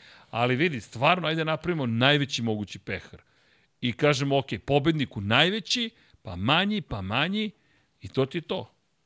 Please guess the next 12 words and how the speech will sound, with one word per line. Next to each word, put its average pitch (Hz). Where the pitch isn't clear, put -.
Pala 143
ti 139
je 127
Liverpool 123
zastava 104
sada, 85
samo 90
da 87
znaš. 87
E, 107
Pajo, 127
izvolite. 104